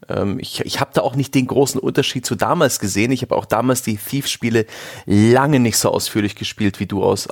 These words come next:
äh, augenscheinlich. Die waren mir sch-, ein bisschen zu schwer damals und ich war vielleicht noch zu klein oder zu dumm und spieleunerfahren.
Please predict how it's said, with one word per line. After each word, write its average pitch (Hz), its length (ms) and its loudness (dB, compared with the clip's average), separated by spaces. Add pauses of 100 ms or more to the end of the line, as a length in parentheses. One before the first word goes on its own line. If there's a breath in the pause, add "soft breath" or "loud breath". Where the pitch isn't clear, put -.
äh, - 40 -2
augenscheinlich. 101 960 -4
Die 101 180 -6
waren 110 240 2
mir 110 200 2
sch-, - 160 -6
ein 95 60 -6
bisschen 135 280 -4
zu - 140 -6
schwer 95 340 2
damals 156 580 0 (120)
und 104 360 2
ich - 140 -8
war 98 80 -2
vielleicht - 220 -8
noch 92 80 -12
zu - 140 -12
klein 110 500 0
oder 98 160 2
zu - 160 -8
dumm 127 320 0
und - 120 -4
spieleunerfahren. 123 880 2